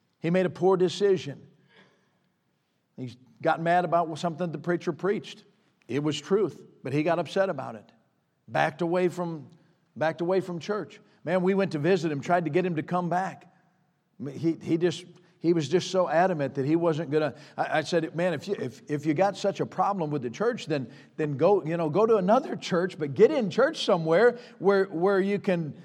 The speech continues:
have your family and, oh, there's no other place to go to." Well, if you feel that way, then you need to swallow your pride. You need to get back in church. You need to, but he wouldn't do it.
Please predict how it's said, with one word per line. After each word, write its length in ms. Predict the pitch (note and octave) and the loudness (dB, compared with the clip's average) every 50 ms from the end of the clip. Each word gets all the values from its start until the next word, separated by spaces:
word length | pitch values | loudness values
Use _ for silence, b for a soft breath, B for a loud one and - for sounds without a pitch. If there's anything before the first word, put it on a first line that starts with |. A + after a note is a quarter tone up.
| B B B D#3 | B B B 2
have 200 | E3+ G#3+ A3+ A3 | 2 4 4 4
your 100 | F#3+ C#3+ | 0 0
family 560 | - G3 A3 B3+ C#4 C4+ B3 G#3+ G3+ F#3+ F3+ | 2 0 2 2 2 0 2 2 2 2 2
and, 200 | E3+ D#3+ C#3+ - B B B B | 0 -2 -4 -8 B B B B
oh, 140 | D#3 F#3 F#3+ | 6 6 8
there's 240 | E3+ G3+ A3 F#3 D3 | 8 8 6 6 6
no 160 | F#3 F3+ E3+ | 4 2 2
other 160 | D#3+ C#3+ C#3+ | 2 2 0
place 280 | - D3+ D3+ C#3+ C3+ - | -2 0 0 0 -2 -2
to 100 | C3+ A#2+ | -4 -4
go 180 | C3 B2+ C3+ | -2 -2 -4
to." 400 | C3 - C#3 C3+ D3+ F3+ F3+ - - - - - - _ _ _ _ _ _ _ _ _ _ _ _ _ - | -4 -2 -2 0 0 0 -2 -4 -10 -20 -20 -20 -20 _ _ _ _ _ _ _ _ _ _ _ _ _ 0
Well, 120 | F#3 G3 | 2 2
if 100 | F#3 C#3+ | 2 2
you 100 | A3+ C4 | 2 0
feel 240 | F#3 - C4 A#3 G#3 | 2 4 6 6 6
that 220 | G3 A3 C4+ C#4+ A#3+ | 6 6 4 4 6
way, 200 | A3 G3+ G#3+ A3+ | 6 6 6 6
then 180 | A3 G#3 G3 | 6 4 2
you 100 | G#3 A#3 | 2 2
need 140 | B3 A#3+ A3+ | 2 2 2
to 80 | F#3+ F3+ | 2 0
swallow 300 | F#3 - G3+ F#3 F#3+ F#3 | 0 0 -2 0 0 2
your 140 | F3 F3 - | 0 0 -2
pride. 360 | - G3 A3 B3 C4+ B3+ A#3+ | -2 -2 -2 0 0 0 2
You 60 | A#3+ | 2
need 160 | A3+ A#3 G#3+ | 2 2 2
to 60 | A3 | 2
get 200 | F3 G#3+ G#3+ F#3+ | 4 2 2 4
back 200 | F#3 G3 F#3 - | 4 2 2 2
in 120 | F3+ E3 C#3+ | -2 -6 -6
church. 400 | - - - F#4+ F#4+ C4 - - | -6 -6 -4 -4 -4 -4 -4 -4
You 100 | G#3 F#3+ | -2 0
need 200 | F#3+ G3+ F#3+ D#3 | 0 0 2 4
to, 200 | F#3 F3+ D3+ - B B B B B B - | 4 2 2 0 B B B B B B -6
but 140 | - F3 F#3 | -2 0 2
he 80 | G#3 A3 | 4 4
wouldn't 240 | A3 A3 G#3+ G3+ F#3+ | 4 4 4 4 4
do 160 | A#3 C4+ E4+ | 4 4 4
it. 120 | D#4+ B3 | 2 0